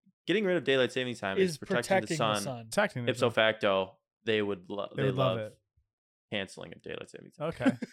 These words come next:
Speaker 1: <laughs>
Speaker 3: I like that. That's a good
Speaker 2: So
Speaker 3: outlook.
Speaker 2: daylight
Speaker 3: <clears throat>
Speaker 2: savings, no, wait. Daylight
Speaker 3: <laughs>
Speaker 2: savings <laughs> time? Is that, no, isn't daylight savings,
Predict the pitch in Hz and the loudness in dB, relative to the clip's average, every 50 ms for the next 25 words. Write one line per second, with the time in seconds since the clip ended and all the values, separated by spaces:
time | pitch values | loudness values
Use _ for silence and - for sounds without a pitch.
0 | _ _ _ _ _ _ _ - - 214 247 254 233 - - 123 120 120 - 175 | _ _ _ _ _ _ _ -2 2 4 6 6 4 4 0 -2 -2 -2 -2 -4
1 | 165 - - 131 160 226 233 - 170 240 262 302 320 320 311 247 - 202 247 254 | -4 -4 -2 4 8 8 8 8 8 8 8 8 8 6 6 4 4 6 8 8
2 | 269 262 262 247 233 208 185 - - _ _ _ _ - 240 254 240 247 247 202 | 8 6 0 -2 -2 -6 -8 -10 -12 _ _ _ _ -6 0 4 6 8 8 8
3 | 147 - _ _ _ _ _ _ _ _ _ - 180 175 196 196 208 214 214 196 | 6 2 _ _ _ _ _ _ _ _ _ -6 -2 -2 -2 0 0 -2 -2 -2
4 | 190 - - 220 214 - 180 - _ _ - 196 175 175 175 160 135 - - - | -2 -2 -4 -6 -6 -6 -18 -20 _ _ -10 -8 -6 -4 -6 -6 -6 -8 -10 -12
5 | - - - - - - 302 - - 294 277 - 349 - - - - _ - - | -12 -16 -12 -10 2 4 4 6 6 4 4 4 0 -4 -4 -8 -20 _ -20 -18
6 | - - - - _ _ _ - 220 220 220 196 202 214 - - - 311 - - | -18 -18 -20 -20 _ _ _ -4 0 0 2 4 4 2 4 4 2 2 0 0
7 | _ _ - - - - 247 269 220 180 190 214 226 269 247 185 208 202 220 240 | _ _ -8 -6 2 8 8 8 8 8 6 4 4 2 -4 2 4 4 6 6
8 | 240 226 196 - - 196 190 208 220 240 233 - | 6 4 4 2 2 4 4 4 4 4 2 2